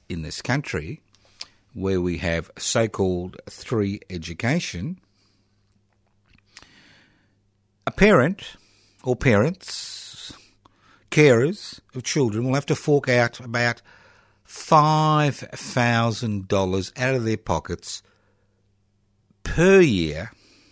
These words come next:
to access what is supposedly a three public education system.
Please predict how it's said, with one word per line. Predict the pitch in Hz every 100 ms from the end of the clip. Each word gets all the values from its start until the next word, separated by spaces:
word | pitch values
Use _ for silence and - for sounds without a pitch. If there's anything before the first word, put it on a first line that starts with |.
| _ _ _ _ _ _ _ _ _ _ _ _ - - -
to | 151 127
access | 123 - 87 87 -
what | 113 113
is | 107 - _ -
supposedly | - 113 110 113 107 - 90 90
a |
three | - - 110 95
public | - 87 85 82
education | 78 87 85 78 - 78
system. | - 82 -